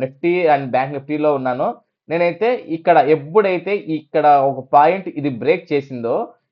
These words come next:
ఈ బ్రేక్ చేసి మళ్ళీ రీబ్రేక్‌లో ఇక్కడ తీసుకున్నాను, ఇక్కడ నుంచి ఇక్కడ తీసుకున్నాను.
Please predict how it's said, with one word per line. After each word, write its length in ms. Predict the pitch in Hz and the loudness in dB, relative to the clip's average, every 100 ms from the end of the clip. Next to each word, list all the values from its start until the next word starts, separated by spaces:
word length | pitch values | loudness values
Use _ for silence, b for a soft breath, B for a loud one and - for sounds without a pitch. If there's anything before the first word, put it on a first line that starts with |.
| - | -6
ఈ 100 | 151 | -4
బ్రేక్ 400 | 131 170 208 - | 0 0 0 -2
చేసి 280 | 180 175 214 | -6 -4 -4
మళ్ళీ 220 | 175 185 | 0 0
రీబ్రేక్‌లో 640 | 147 170 170 175 196 196 | 0 -2 -4 -2 -2 -2
ఇక్కడ 420 | 202 160 - 180 175 | -4 -4 -4 -4 -2
తీసుకున్నాను, 480 | 165 175 156 117 - _ _ _ | -4 -2 -4 -4 -8 _ _ _
ఇక్కడ 300 | 131 - 180 | -14 -2 -2
నుంచి 300 | 170 143 170 | -2 -6 -8
ఇక్కడ 420 | 214 151 165 156 | -8 -4 -2 0
తీసుకున్నాను. 640 | 143 147 165 139 147 247 | -2 -8 -4 -2 -2 -6